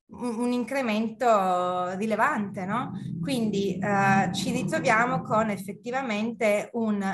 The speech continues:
incremento addirittura quasi del ventotto per cento rispetto ai livelli del pre-pandemici e rispetto addirittura al duemiladiciassette.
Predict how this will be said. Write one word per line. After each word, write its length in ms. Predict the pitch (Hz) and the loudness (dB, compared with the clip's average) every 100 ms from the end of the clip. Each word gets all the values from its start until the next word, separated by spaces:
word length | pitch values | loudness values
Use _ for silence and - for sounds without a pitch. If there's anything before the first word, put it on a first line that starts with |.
| - | -2
incremento 800 | 214 214 226 226 233 214 202 196 | -2 0 0 -2 0 -2 -4 -6
addirittura 360 | 190 208 247 233 | -6 -4 -2 0
quasi 220 | 247 220 | 0 0
del 160 | 202 | -2
ventotto 480 | 190 208 226 240 233 | 0 -2 -2 -4 -4
per 180 | 233 262 | -4 -6
cento 460 | - 247 202 214 233 | -2 0 2 2 2
rispetto 680 | 233 - 220 214 - - | 0 -2 -2 -2 -6 0
ai 240 | 254 208 226 | 4 4 2
livelli 380 | 240 214 226 240 | 2 0 0 0
del 300 | 208 196 - | 0 0 -2
pre-pandemici 1000 | 240 233 202 214 247 226 196 - 202 208 - - | -2 0 -2 0 2 2 -2 -4 -6 -6 -12 -2
e 140 | 233 | 0
rispetto 420 | 254 269 - 269 | 0 -2 -2 -2
addirittura 540 | 226 208 294 311 208 214 | -2 -4 -8 -4 0 2
al 80 | 214 | 2
duemiladiciassette. 1300 | 226 196 196 190 202 196 - 185 175 - 185 185 | 2 2 0 -2 -6 -8 -4 -4 -4 -6 -6 -6